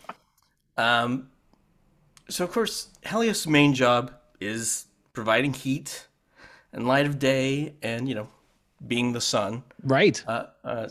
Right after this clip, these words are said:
Speaker 1: that's, it's, uh, nearly a full-time job.
Speaker 2: <laughs>
Speaker 1: So he does this every day by riding across the sky, uh, east to west,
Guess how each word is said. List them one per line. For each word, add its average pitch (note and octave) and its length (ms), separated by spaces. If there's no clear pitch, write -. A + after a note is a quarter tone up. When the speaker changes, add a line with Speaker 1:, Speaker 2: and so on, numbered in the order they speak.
Speaker 1:
that's, G2 400
it's, G#2 460
uh, G2+ 240
nearly D3+ 320
a - 40
full-time F#2+ 380
job. G#2 240
Speaker 2:
<laughs> - 220
Speaker 1:
So D#3+ 80
he E3 140
does A3 360
this D#3 500
every C#3 220
day A#2+ 160
by A2+ 280
riding B2 480
across - 760
the D3+ 100
sky, F#2+ 580
uh, F#2 220
east D3 300
to C#3 80
west, - 600